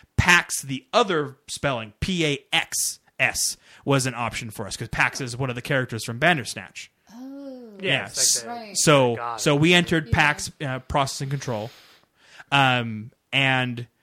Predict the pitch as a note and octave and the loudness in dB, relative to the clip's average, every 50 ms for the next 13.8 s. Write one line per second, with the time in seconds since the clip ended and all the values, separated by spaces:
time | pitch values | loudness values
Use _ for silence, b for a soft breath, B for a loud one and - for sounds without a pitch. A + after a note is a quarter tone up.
0 | _ _ _ _ _ _ _ _ _ _ _ _ _ _ C3+ D3 D3 C#3+ C#3+ D3 | _ _ _ _ _ _ _ _ _ _ _ _ _ _ -4 -2 -2 0 0 0
1 | C#3 D3+ D3+ A#2+ C#3 B2+ B2+ B2+ E3 F#3+ G3 F3 E3 - - b b b b - | 2 2 2 2 0 -4 -2 2 4 6 6 6 6 2 -4 b b b b -4
2 | C3+ C#3 C3+ B2 A#2 - D3+ D#3+ D#3+ D3+ D#3 D3 D3 D3 C#3+ C#3+ C#3 C#3 C#3 C3 | -4 -4 -4 -4 0 4 4 4 4 4 0 -4 -4 -4 -4 -2 0 0 0 0
3 | - C#3 B2 B2+ B2+ B2+ B2 C3 C3+ B2 A#2+ - C3 C3+ B2+ - C3+ B2 - C3+ | 0 -2 -2 -2 -2 -2 0 0 0 0 0 -2 -2 -2 -2 -4 -4 -4 -4 -4
4 | B2+ B2 A2+ B2 C3+ A#2 - C#3 B2+ A#2+ A#2 A#2 A#2 G#2+ G2+ - B2 A2 A2 - | -4 -4 -4 -6 -8 -8 -6 -6 -6 -4 -4 -4 -6 -6 -8 -8 -12 -12 -10 -10
5 | A#2 A2 G#2 G#2 G2+ G2+ - - G#2+ A#2+ D3+ F3+ G3 G3 G3 G3+ G3 G3+ F#3 C#3+ | -12 -12 -12 -12 -14 -16 -18 -16 -10 -4 0 4 6 6 8 8 8 6 4 2
6 | C3 - - D3+ C#3+ D3 C#3 C#3+ C#3 C3+ C3 B2+ B2+ B2 A#2+ A#2 A#2+ B2 A#2 A2+ | 0 -2 -4 -4 -4 -2 0 0 0 0 -2 -4 -6 -8 -8 -8 -8 -8 -6 -6
7 | A2+ A2 A#2+ C#3 D3+ D#3+ D#3+ D#3+ D#3+ D#3+ D#3 D3 C3 B2 A#2+ A2+ - - B B | -6 -4 0 2 4 4 4 4 4 2 0 -2 -2 -2 -2 -2 -6 -10 B B
8 | B B B B D#3 D#3+ E3 E3 E3 D3 D#3+ D#3 D3+ C#3+ C3+ A#2 - C#3 C3+ - | B B B B 2 2 2 2 0 -2 -2 -4 -4 -4 -6 -4 -4 -6 -6 -4
9 | C#3 C3 A#2+ - - C3+ B2+ B2+ B2+ B2 B2 B2 - E3 D3+ D3+ D#3 D3 C#3+ C3+ | -6 -8 -6 -4 -2 0 0 0 0 -2 -6 -6 -6 -4 -4 -4 -2 -2 -2 -2
10 | A#2+ A2+ - - B2+ A#2+ D#3 D#3 D3+ C3 D3 D3 C#3 A#2 G2+ F#2+ - _ _ _ | -2 -2 -2 0 0 0 0 0 -2 -2 -2 -4 -4 -8 -10 -12 -14 _ _ _
11 | _ _ _ _ _ _ _ _ _ _ _ - - - - D#3+ E3+ D#3 C#3+ - | _ _ _ _ _ _ _ _ _ _ _ -20 -16 -10 -4 -4 -4 -4 -4 -6
12 | C#3+ C#3+ D3 D#3+ D#3+ D3 D3+ C#3 - - - F3+ F#3 E3+ D#3+ E3 - _ _ _ | -4 -2 -2 -2 -2 -4 -8 -8 -6 -6 -2 0 0 0 0 -2 -6 _ _ _
13 | _ _ _ _ _ _ - - C3+ A#2 G2 - - - - | _ _ _ _ _ _ -6 -4 -4 -2 -4 -4 -10 -12 -14